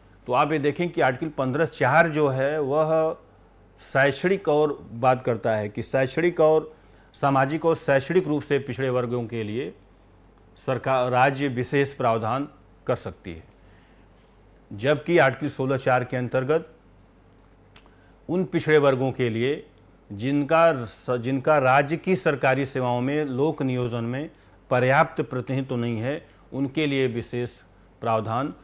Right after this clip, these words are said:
राज्य के द्वारा किया जा सकता है। तो ये दो पॉइंट, अ, ध्यान में रखना है कि पन्द्रह चार और सोलह चार में क्या डिफरेंस है, और उसको इतना ध्यान रख लें कि जो आर्टिकल फ़िफ़्टीन क्लॉज फ़ोर है, पन्द्रह चार के अंतर्गत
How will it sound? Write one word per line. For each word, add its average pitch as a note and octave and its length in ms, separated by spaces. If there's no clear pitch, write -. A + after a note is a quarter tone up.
राज्य A#2 300
के A2+ 160
द्वारा G#2+ 340
किया B2 160
जा F#2 160
सकता - 320
है। E2+ 220
तो D#3 60
ये D#3 80
दो D3 140
पॉइंट, B2+ 380
अ, A2 200
ध्यान G#2 260
में B2+ 220
रखना G#2+ 280
है F2 240
कि B2 60
पन्द्रह A#2+ 360
चार B2+ 340
और B2 120
सोलह A#2 280
चार G#2+ 300
में C#3+ 200
क्या A#2+ 120
डिफरेंस G2 520
है, E2 120
और D3 100
उसको E3 280
इतना D3+ 240
ध्यान C3 280
रख A#2 120
लें E3 180
कि C#3 80
जो C3+ 100
आर्टिकल C#3 260
फ़िफ़्टीन D3 420
क्लॉज C3+ 300
फ़ोर D3 240
है, D3 220
पन्द्रह B2+ 280
चार C3+ 320
के C#3+ 120
अंतर्गत C#3 520